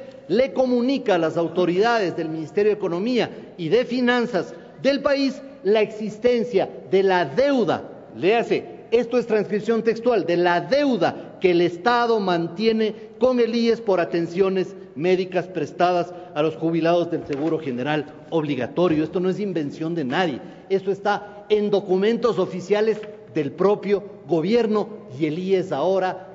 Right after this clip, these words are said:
dice que no le debe, que, que el Estado no le debe nada, y viceversa, el Estado dice que no le debe nada al ies. No es verdad, esto está documentado y está establecido de esa manera.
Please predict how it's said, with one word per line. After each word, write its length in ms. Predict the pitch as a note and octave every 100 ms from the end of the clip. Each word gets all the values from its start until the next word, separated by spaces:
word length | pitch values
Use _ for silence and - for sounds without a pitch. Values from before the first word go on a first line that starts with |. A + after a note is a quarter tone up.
| G#3
dice 340 | C#4 C#4 A#3
que 120 | G3+
no 140 | G#3 A3+
le 100 | A3+
debe, 400 | A3+ A#3 A#3 A3+ - -
que, 260 | G3+ G3
que 120 | -
el 100 | F#3+
Estado 300 | F#3+ F#3+ A#3+
no 100 | A#3
le 100 | A#3
debe 160 | A#3 B3
nada, 480 | C#4+ D4 C#3 - -
y 80 | G#3+
viceversa, 540 | A3+ G#3+ B3+ D4 A#3+
el 80 | G3
Estado 240 | F#3 B3 A#3
dice 220 | B3+ A3+
que 80 | A3
no 80 |
le 100 | A#3
debe 120 | A#3 A#3
nada 180 | B3
al 100 | B3
ies. 280 | C#4+ A3 C#3+ - -
No 200 | C#3+ F3
es 120 | G3+ D3
verdad, 640 | F3 E3+ F3 - - - -
esto 280 | A3 G#3+ F3+
está 220 | - G3+
documentado 720 | F3+ - D3 C3 C3+ F#3+ F#3+
y 80 | E3
está 240 | C3+ E3
establecido 680 | D3+ D3+ C#3 C#3 D#3 E3 C#3 - - - -
de 160 | C#3
esa 280 | C#3+ D3 B2+ - -
manera. 420 | G#2+ B2+ D#3+ C3+